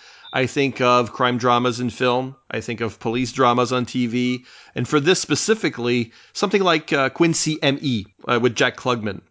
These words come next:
I don't know if you got that, but this is my take on that. Doctor Bradford Thorne isn't a villain in my world. He's a medical detective who deals with the strange, the unusual, the unnatural,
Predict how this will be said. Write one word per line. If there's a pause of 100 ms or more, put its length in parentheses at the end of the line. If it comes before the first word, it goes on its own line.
(100)
I
don't
know
if
you
got
that,
but
this
is
my
take
on
that.
Doctor
Bradford
Thorne
isn't
a
villain
in
my
world.
He's
a (200)
medical
detective
who
deals
with
the
strange,
the
unusual,
the
unnatural,